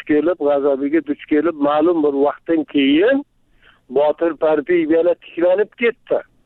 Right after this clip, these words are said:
Yana, e, bu, e, tez vaqtda, e, O'rta Almat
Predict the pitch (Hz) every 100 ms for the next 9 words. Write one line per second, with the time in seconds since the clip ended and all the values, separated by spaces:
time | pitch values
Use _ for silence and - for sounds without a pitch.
0 | _ _ _ - 147 165 - - - _
1 | - 139 139 170 208 175 143 139 139 135
2 | - 247 277 202 156 - 165 - - 214
3 | 202 _ _ _ - 143 143 151 170 -
4 | 185 151 165 165 175